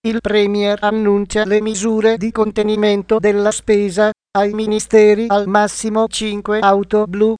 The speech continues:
contenuto il programma di acquisto degli trentacinque per centocinquanta milioni di risparmi.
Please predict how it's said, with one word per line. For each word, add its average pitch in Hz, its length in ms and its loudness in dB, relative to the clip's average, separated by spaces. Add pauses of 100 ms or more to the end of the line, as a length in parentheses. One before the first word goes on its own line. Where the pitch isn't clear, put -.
contenuto 214 720 0
il 226 160 -2
programma 202 720 -2
di 185 120 -4
acquisto 208 680 -4
degli 208 360 0
trentacinque 208 1000 -4
per 208 220 0
centocinquanta 214 1120 0
milioni 214 640 -2
di 196 100 -6
risparmi. 208 760 0